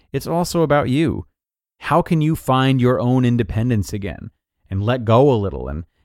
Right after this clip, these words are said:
not be so reliant on your role as parent?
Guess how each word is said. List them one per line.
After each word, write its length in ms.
not 260
be 100
so 260
reliant 680
on 200
your 240
role 400
as 120
parent? 600